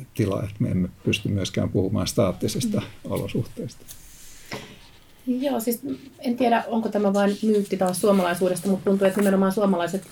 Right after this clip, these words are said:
Speaker 3: usein liittää itsensä, ajattelee, että meille se luontosuhde on hirveän tärkeä, ja
Speaker 2: Mm.
Speaker 3: suomalaiset on hyvin ylpeitä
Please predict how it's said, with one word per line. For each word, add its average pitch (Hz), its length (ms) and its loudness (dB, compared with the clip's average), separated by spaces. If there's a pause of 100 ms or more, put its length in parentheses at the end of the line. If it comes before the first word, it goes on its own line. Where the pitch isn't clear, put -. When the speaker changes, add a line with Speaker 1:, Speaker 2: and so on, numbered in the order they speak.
(160)
Speaker 3:
usein 175 360 -2
liittää 175 360 0
itsensä, 165 480 -2 (260)
ajattelee, 165 340 0
että 160 120 -2
meille 170 200 2
se 165 140 -4
luontosuhde 156 440 -2
on 165 100 2
hirveän 165 300 0
tärkeä, 160 340 -2
ja - 40 2
Speaker 2:
Mm. 190 40 -2
Speaker 3:
suomalaiset 165 320 -2
on 165 100 -2
hyvin 165 180 2
ylpeitä 156 420 0